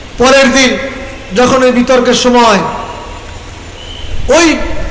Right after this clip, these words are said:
যারা নাস্তিক তারা উপস্থিত, আর আস্তিকদের পক্ষে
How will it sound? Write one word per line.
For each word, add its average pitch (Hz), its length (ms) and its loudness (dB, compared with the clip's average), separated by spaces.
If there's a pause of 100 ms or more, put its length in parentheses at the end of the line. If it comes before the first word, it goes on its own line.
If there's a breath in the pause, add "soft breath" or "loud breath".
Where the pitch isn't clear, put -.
(680)
যারা 262 220 4
নাস্তিক 330 520 4 (380)
তারা 269 180 4
উপস্থিত, 277 520 2 (1600)
আর 220 200 4 (180)
আস্তিকদের 359 680 2
পক্ষে 220 440 2